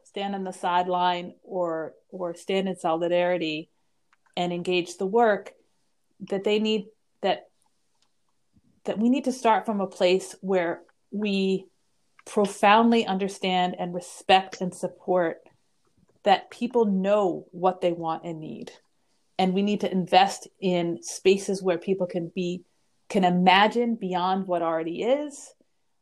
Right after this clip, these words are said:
um, and, and can start to build from that creativity. Um, I think, and we need to not force folks to evaluate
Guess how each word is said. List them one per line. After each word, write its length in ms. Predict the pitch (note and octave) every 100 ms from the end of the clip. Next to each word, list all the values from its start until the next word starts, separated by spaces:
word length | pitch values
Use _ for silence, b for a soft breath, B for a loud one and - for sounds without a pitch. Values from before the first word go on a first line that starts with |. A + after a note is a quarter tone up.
| -
um, 540 | F#3+ F3+ E3+ E3+ E3 F3 _ _ _ -
and, 200 | F#3+ F3+
and 220 | F#3+ F#3+
can 160 | - F#3
start 300 | - F#3+ F3+
to 120 | F#3
build 460 | F3+ G3+ G#3 F#3+ F3
from 240 | - F3
that 260 | E3+ E3 -
creativity. 840 | F3+ D#3+ D#3 - D#3 D#3 D3 - _ _ _ _ _
Um, 560 | F#3+ E3 D#3 D3+ F3 F3+ _ _ _ _ _ _ _ _ _ _ _ _ _ _ _ - -
I 60 | F#3+
think, 320 | G3+ F#3+ - - -
and 140 | G3 F#3
we 100 | F#3
need 200 | F#3+ F3+
to 100 | F3+
not 420 | F3 F#3+ G3+ - - _ _ _ _ _ _ _ _ _ -
force 300 | A3 A3 A3
folks 260 | - G#3 -
to 140 | -
evaluate 880 | F3 D#3 F#3 C4 C4 C4 C4 - -